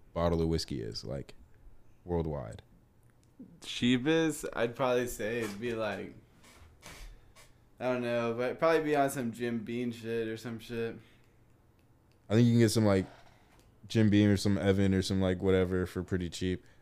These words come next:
Speaker 1: I just, I couldn't find what the, like, world standard for, like, the lowest, like, world record cheapest bottle of whiskey sold is. But I could find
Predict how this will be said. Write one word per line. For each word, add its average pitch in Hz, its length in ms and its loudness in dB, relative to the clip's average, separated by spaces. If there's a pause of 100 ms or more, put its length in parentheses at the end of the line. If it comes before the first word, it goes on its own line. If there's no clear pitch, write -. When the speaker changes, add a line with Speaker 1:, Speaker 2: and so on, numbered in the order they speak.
(120)
Speaker 1:
I 101 100 6
just, 113 200 4
I 101 120 2
couldn't 117 320 6
find 107 340 6
what 98 140 2
the, 95 80 0
like, 90 240 2
world 90 520 2
standard 87 680 0
for, - 140 -4
like, 85 240 0
the 85 120 -2
lowest, 85 640 2
like, 82 200 0
world 87 240 0
record 82 520 -2 (460)
cheapest 95 380 0
bottle 85 240 2
of 82 80 -2
whiskey 78 260 -4
sold 69 300 -10
is. - 240 -20 (480)
But 98 480 4 (1080)
I 92 140 2
could 101 340 4
find 92 540 2